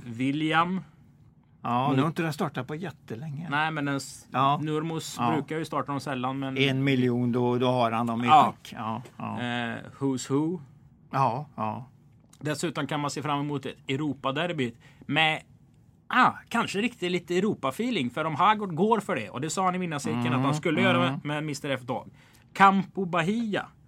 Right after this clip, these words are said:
Speaker 1: Feistan Bourbon.
Speaker 2: Ja, nej, men det, ja, det finns hur många bra hästar som helst.
Speaker 1: Det kan bli, det är kittlande
Speaker 2: Det är
Speaker 1: travsport när man
Speaker 2: fina,
Speaker 1: tänker
Speaker 2: det är
Speaker 1: så.
Speaker 2: fina, det är fina lopp framöver här nu, det är absolut.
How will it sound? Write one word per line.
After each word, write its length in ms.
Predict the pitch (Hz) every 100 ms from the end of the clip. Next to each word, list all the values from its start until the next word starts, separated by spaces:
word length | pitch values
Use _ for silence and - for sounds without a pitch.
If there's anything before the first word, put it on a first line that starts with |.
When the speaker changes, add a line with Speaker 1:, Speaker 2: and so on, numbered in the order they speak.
| - - - - -
Speaker 1:
Feistan 640 | - 175 170 - 170 165
Bourbon. 460 | 156 160 156 208 101 - - - - - _ _ _ - -
Speaker 2:
Ja, 360 | 104 107 113 120
nej, 160 | 113
men 180 | 113 107
det, 380 | 104 101 104 95 -
ja, 300 | 113 98 95 98
det 140 | 104
finns 300 | - 185 -
hur 60 | 180
många 280 | 110 104
bra 180 | 104 101
hästar 280 | 98 - 92
som 160 | - 95
helst. 280 | 90 - - - _ _ _ _ _ _ _
Speaker 1:
Det 200 | 139 151
kan 220 | 151 180 180
bli, 480 | 170 160 156 147
det 100 | 147
är 40 | 156
kittlande 420 | 185 - 185 190
Speaker 2:
Det 100 | 185
är 140 | 131
Speaker 1:
travsport 140 | 143 180
när 60 | 151
man 80 | 127
Speaker 2:
fina, 80 | 127
Speaker 1:
tänker 160 | 120
Speaker 2:
det 60 | 135
är 40 |
Speaker 1:
så. 40 | 131
Speaker 2:
fina, 380 | 156 123 123 120
det 100 | 131
är 60 |
fina 300 | 127 143 123
lopp 260 | 123 117 -
framöver 500 | - 123 117 107 113
här 160 | 113 104
nu, 200 | 98 95
det 120 | 110
är 180 | 113 110
absolut. 420 | - 107 98